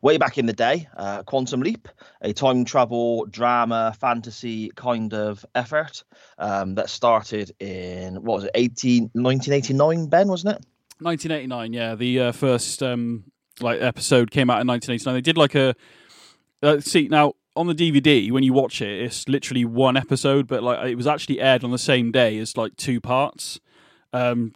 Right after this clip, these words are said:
Speaker 2: in the, in the States. So, you know, Genesis Part One and Part Two. Um, but, uh, yeah, nineteen eighty-nine it started. Um, good old Sam leaps back to, uh, nineteen fifty-six in the first episode. So, yeah, um, I didn't discover the show. I think we discussed this in the first episode.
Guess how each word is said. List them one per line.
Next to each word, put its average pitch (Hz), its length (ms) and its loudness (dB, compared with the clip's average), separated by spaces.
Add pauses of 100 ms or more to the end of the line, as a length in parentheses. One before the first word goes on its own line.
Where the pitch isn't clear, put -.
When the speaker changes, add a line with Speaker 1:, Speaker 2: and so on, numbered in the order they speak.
(120)
Speaker 2:
in 123 100 -2
the, 117 140 0
in 120 120 -2
the 120 60 -2
States. 139 360 4
So, 120 220 -2
you 120 140 -4
know, 113 120 -4
Genesis 127 400 -4
Part 127 240 -2
One 127 100 -2
and 120 120 -6
Part 127 240 -4
Two. 139 340 -2 (100)
Um, 120 460 -2
but, 123 180 -4
uh, 135 60 4
yeah, 127 220 4
nineteen 131 320 -4
eighty-nine 123 360 0
it 117 80 -8
started. 123 520 0
Um, 117 400 -4 (1400)
good 139 140 -2
old 127 200 2
Sam 135 440 0 (100)
leaps 127 260 -8
back - 280 -2
to, 127 460 0
uh, 127 100 0
nineteen 143 380 0
fifty-six 147 540 0
in 123 60 -2
the 113 80 -4
first 113 300 -4
episode. 135 420 0
So, 123 300 4
yeah, 123 320 2 (160)
um, 131 380 -2 (100)
I 160 140 4
didn't 139 200 -2
discover 120 320 -4
the 120 80 -4
show. 123 180 -2
I 123 40 0
think 151 120 -4
we 156 60 -4
discussed 127 360 -2
this 123 120 -6
in 123 60 -2
the 117 80 -4
first 120 240 0
episode. 110 460 -6